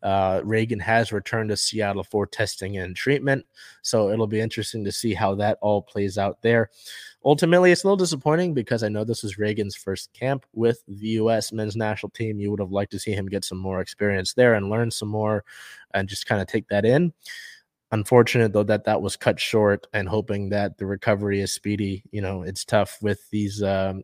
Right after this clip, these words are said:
international breaks. You never know what can happen, uh, even in the preseason,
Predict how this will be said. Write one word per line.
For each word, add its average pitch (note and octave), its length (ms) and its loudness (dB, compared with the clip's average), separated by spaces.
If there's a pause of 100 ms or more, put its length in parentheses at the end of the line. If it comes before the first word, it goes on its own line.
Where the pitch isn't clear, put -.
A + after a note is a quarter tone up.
international G#2+ 520 -2
breaks. G2 320 -2
You F#2+ 60 -6
never G2 140 -6
know G2+ 120 -2
what G2 100 -4
can - 100 -20
happen, F3+ 480 6 (460)
uh, G#2 220 -2
even A#2 260 2
in A2 100 -2
the G2 60 -6
preseason, D3+ 840 2